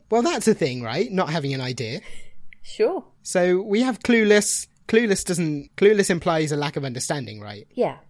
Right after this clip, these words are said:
Speaker 1: What I'm, what I was thinking of, something that implies total empty-headedness, just, you know, tabula rasa situation going on
Speaker 2: Yeah.
Speaker 1: up top.
Speaker 2: Mm-hmm.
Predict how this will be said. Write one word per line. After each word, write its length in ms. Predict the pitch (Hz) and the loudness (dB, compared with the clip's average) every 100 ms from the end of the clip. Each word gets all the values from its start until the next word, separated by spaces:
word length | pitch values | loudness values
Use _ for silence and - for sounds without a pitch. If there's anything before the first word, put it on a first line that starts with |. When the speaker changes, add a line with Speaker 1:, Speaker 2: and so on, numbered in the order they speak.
| - | -6
Speaker 1:
What 140 | 160 | 0
I'm, 420 | 180 185 180 180 | 0 0 -2 -4
what 80 | 170 | -4
I 100 | 165 | -2
was 120 | 170 | -4
thinking 200 | 160 147 | -4 -6
of, 160 | 139 127 | -6 -6
something 380 | - 175 180 170 | -6 -4 -2 -2
that 140 | 160 | -4
implies 540 | 170 151 175 131 139 - _ _ _ | -6 -6 -6 -4 -6 -8 _ _ _
total 600 | - 175 165 165 160 156 - | -2 0 0 -2 0 -2 -4
empty-headedness, 1040 | 165 156 185 170 156 139 120 113 - - - _ _ _ _ - | -8 -6 -6 -4 -4 -6 -8 -10 -8 -10 -10 _ _ _ _ -6
just, 400 | 139 123 - - _ 427 - _ _ | -6 -6 -10 -16 _ -20 -20 _ _
you 140 | - 147 | -12 -10
know, 240 | 113 110 - _ _ - | -10 -12 -14 _ _ -10
tabula 340 | 180 156 147 | -6 -4 -2
rasa 540 | 143 135 139 135 123 117 _ - | -2 -2 -4 -6 -8 -12 _ -14
situation 580 | - 117 139 120 135 | -10 -8 -8 -8 -8
going 240 | 120 123 277 | -8 -8 -6
on 160 | 302 | -4
Speaker 2:
Yeah. 320 | 170 131 - 127 | -6 -10 -12 -16
Speaker 1:
up 100 | 113 | -12
top. 260 | 113 - - - | -14 -14 -18 -10
Speaker 2:
Mm-hmm. 220 | 247 196 | -8 -8